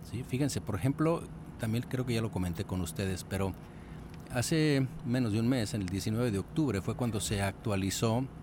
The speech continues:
en la página de la F D A, de la F D A, lo, todas las compañías que aplicaron para dispositivos, porque la inteligencia artificial en la F D A para probarla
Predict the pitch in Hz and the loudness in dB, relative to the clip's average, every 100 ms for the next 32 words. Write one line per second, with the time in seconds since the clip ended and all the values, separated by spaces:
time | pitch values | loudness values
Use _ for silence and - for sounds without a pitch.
0 | 156 123 98 90 113 139 127 104 92 87 | -4 -2 0 -2 -2 2 2 0 -2 0
1 | 90 80 - 107 98 120 117 95 101 98 | -2 -4 -6 -6 -2 0 2 2 0 0
2 | 90 - 107 101 92 113 - - - - | -2 -2 -2 0 -2 -4 -10 -14 -12 -12
3 | - - - 110 104 104 95 - 110 113 | -12 -12 -10 -2 0 0 -2 -2 -2 -2
4 | 120 123 98 98 101 101 - 101 95 92 | -2 -4 -2 0 0 -2 -2 -2 -2 -2
5 | - - - - - 110 110 104 107 110 | -8 -14 -14 -14 -8 -4 -2 2 4 4
6 | 110 107 95 92 92 95 - 98 101 185 | 2 0 2 2 0 -2 0 0 0 0
7 | 151 87 107 - 98 95 - 107 101 95 | -2 -2 -4 -2 0 0 -2 -2 0 0
8 | 98 95 98 - 110 135 123 123 - - | 0 0 -2 0 -2 0 -2 -2 -4 -2
9 | 110 101 117 113 98 95 95 113 107 101 | 0 0 -2 -2 -2 -2 -2 -2 0 -2
10 | - 101 - 113 120 139 95 90 | -2 -4 -2 -2 0 0 -2 -4